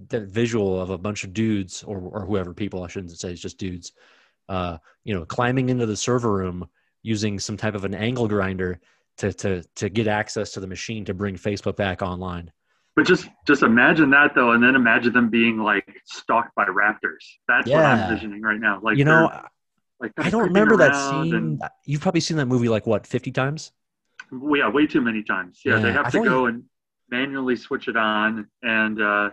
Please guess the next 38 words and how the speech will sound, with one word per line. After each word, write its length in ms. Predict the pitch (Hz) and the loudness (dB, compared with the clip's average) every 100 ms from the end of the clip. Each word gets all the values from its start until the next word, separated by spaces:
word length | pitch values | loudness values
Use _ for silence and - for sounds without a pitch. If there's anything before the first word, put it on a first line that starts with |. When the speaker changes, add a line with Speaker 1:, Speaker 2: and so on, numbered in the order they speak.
| - | -2
Speaker 2:
that's 220 | 131 - | -4 0
where, 280 | 135 113 - _ _ _ _ _ - | 0 0 -2 _ _ _ _ _ -6
that's 140 | 139 | -6
when 80 | 156 | -2
you 80 | 143 | -2
find 220 | 147 135 | -2 -2
out 100 | 131 | -2
that 120 | 107 | -6
Samuel 380 | - 123 123 113 | -6 -4 -4 -4
L. 60 | 107 | -4
Jackson 420 | 107 104 - 95 | -2 -2 -4 -10
did 120 | 101 | -6
not 140 | 101 101 | -4 -4
make 180 | 107 90 | -8 -18
it. 120 | 110 _ _ _ _ _ _ _ _ _ _ _ _ _ _ _ _ _ _ | -20 _ _ _ _ _ _ _ _ _ _ _ _ _ _ _ _ _ _
She's 220 | - 131 113 | -4 -2 2
in 140 | 131 | 2
the 100 | 131 | 2
server, 500 | 123 147 139 131 123 - | 2 4 4 2 -2 -6
she's 220 | 139 127 | -8 -2
in 100 | 175 | -2
the 100 | 170 | -2
room 460 | 139 143 127 131 - _ | -2 -2 -2 -4 -12 _
restarting 680 | 123 143 139 - 143 135 131 | -8 -6 -6 -4 0 0 0
up 120 | 131 | -8
the 60 | 107 | -12
grid, 480 | 127 123 113 120 - _ _ _ _ _ - | -4 0 0 0 -6 _ _ _ _ _ -4
and 300 | 120 120 117 - - | -2 0 -2 -10 -18
she 180 | - | -4
has 160 | 127 123 | 0 0
a 60 | 107 | -2
hand 540 | - 139 139 120 113 | -6 -2 0 0 -2
that 100 | 113 | -6
comes 180 | 143 127 | -6 -2
on 120 | 135 | -2
her 100 | 113 | -2
shoulder, 600 | - 143 143 120 110 110 | -4 -8 -6 -6 -4 -4
and 220 | 113 110 | -8 -12